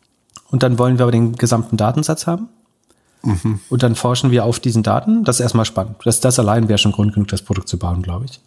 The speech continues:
Speaker 1: Äh, weil das ist ja relativ einfach gebaut. Ähm, aber die Gefahr ist dann, selbst wenn dieser Datensatz anonym ist, kann ich den halt wieder de-anonymisieren, wenn ich weiß, wer zu dem Zeitpunkt in der Praxis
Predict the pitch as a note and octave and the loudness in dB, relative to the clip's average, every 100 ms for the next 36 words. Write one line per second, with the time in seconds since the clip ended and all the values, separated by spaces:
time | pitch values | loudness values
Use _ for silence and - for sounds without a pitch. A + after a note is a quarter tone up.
0 | _ G2+ F#2+ F#2+ - G2+ G#2 G#2 G#2 - | _ -4 -2 0 0 0 0 0 -2 0
1 | G2+ G2 A2 F#2 F#2 - - _ - - | 0 0 -2 -2 -4 -10 -20 _ -20 -20
2 | - _ _ - G#2+ G2+ G#2 - A2+ G#2 | -20 _ _ -2 0 0 0 2 2 2
3 | G2+ - F3+ C#3 - A#2+ D#3+ F#3 A#2 A#2 | 0 0 0 -2 -2 0 0 0 0 -2
4 | - A#2 B2+ D#3+ C#3 B2+ B2 A#2 A2+ A2 | 0 0 2 0 2 2 2 0 0 0
5 | G#2 F3 E3 - - _ _ _ _ _ | 2 2 0 -4 -10 _ _ _ _ _
6 | _ _ _ _ - B2+ B2 A#2+ - A#2+ | _ _ _ _ -8 -4 -2 -2 0 2
7 | A#2 A2+ A2+ G#2+ B2 B2+ C3 B2+ B2+ B2 | 2 0 2 2 2 2 4 4 2 2
8 | B2+ A2 G#2+ G#2+ A#2 C#3 - - _ _ | 2 2 2 0 0 0 -4 -10 _ _
9 | _ _ _ _ - G#2+ A2 A#2 A#2 A#2+ | _ _ _ _ -4 -2 0 2 2 2
10 | A#2 A2+ A2+ A2 - _ _ _ - G#2+ | 0 0 0 -2 -4 _ _ _ 0 0
11 | - G2+ - G2 - | 0 -4 -6 -8 -10